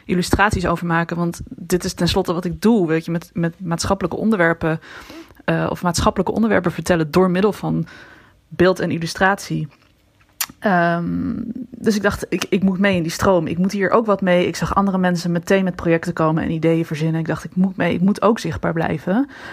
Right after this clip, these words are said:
Juist nu, juist wanneer alles op zijn gat lijkt te gaan. Ehm, dus ik begon heel enthousiast. Ik had ook meteen een, een idee wat een soort van, eh, uit, uit eigen ervaring ook ontstond. En dat was om verhalen te gaan verzamelen over, eh, liefde en daten,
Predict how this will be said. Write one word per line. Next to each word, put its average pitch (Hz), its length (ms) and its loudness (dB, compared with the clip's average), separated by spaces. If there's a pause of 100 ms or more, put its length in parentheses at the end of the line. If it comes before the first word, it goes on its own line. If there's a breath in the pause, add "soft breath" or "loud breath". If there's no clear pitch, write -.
(320 loud breath)
Juist 180 460 4
nu, 180 100 -2
juist 180 400 0
wanneer 175 220 -2
alles 170 220 -2
op 175 120 -10
zijn - 120 -4
gat 196 180 -2
lijkt 170 180 -6
te - 60 -12
gaan. 180 380 -2 (920 loud breath)
Ehm, 233 640 4
dus 254 180 0
ik 233 60 -2
begon 247 220 2
heel 233 140 4
enthousiast. 240 380 0
Ik 226 60 -2
had 240 100 2
ook 233 60 0
meteen 247 320 2
een, 202 240 -2
een 185 260 -2
idee 180 380 2
wat 214 160 -4
een 214 80 -4
soort - 260 -6
van, 190 360 -2 (100)
eh, 170 460 0
uit, - 300 -4
uit 180 140 -2
eigen - 320 0
ervaring 185 540 0
ook 214 140 -2
ontstond. 202 500 0
En 202 80 -2
dat 185 120 -2
was 185 200 -4
om 175 240 0 (320 loud breath)
verhalen 180 380 2
te 214 80 -4
gaan 180 180 2
verzamelen 170 440 0
over, 160 600 -2
eh, 139 380 -4
liefde 202 320 2
en 160 160 0
daten, 151 540 0